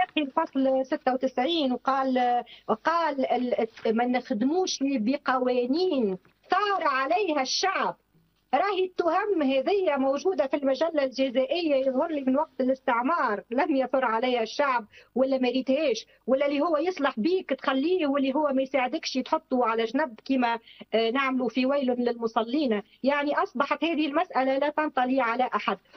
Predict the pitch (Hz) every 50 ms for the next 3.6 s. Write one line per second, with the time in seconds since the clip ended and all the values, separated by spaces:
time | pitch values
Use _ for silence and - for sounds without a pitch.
0 | - _ - 233 254 262 302 320 311 330 427 440 - 370 349 311 302 - 392 392
1 | 269 320 - - 302 - - 370 359 294 269 - 277 262 - 240 - - 330 330
2 | 294 254 214 202 233 240 208 226 233 254 269 277 262 240 233 226 220 220 214 214
3 | 214 208 - - 202 214 233 254 269 262 208 220